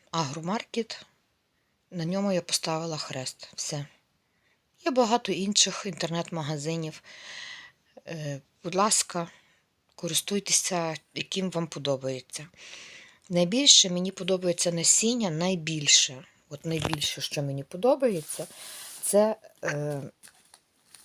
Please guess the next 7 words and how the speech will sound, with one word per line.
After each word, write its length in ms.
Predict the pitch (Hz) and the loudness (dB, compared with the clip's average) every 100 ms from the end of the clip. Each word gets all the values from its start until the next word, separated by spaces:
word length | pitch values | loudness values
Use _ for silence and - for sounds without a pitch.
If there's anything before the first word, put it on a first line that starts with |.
| _ - - _ - - - | _ -18 -18 _ -16 -16 -8
професійні 720 | 170 - 170 - 160 139 123 | -4 -2 0 0 0 -4 -6
насіння. 640 | 120 - - 135 117 113 _ _ _ _ _ _ _ _ _ _ _ _ _ _ _ _ _ _ _ _ _ _ _ _ _ _ _ _ _ _ _ - | -10 -10 -10 -12 -14 -18 _ _ _ _ _ _ _ _ _ _ _ _ _ _ _ _ _ _ _ _ _ _ _ _ _ _ _ _ _ _ _ -16
Отакі 360 | 175 170 - 170 | -10 -10 -6 -8
пакети 460 | 151 - 254 233 | -8 -2 -2 -2
білі, 300 | 151 160 202 | -4 -4 -4
професійне 720 | 190 - 156 - 147 - 180 | -8 -8 -10 -6 -6 -2 -2
насіння. 520 | 165 151 - 143 135 | -2 -4 -4 -6 -6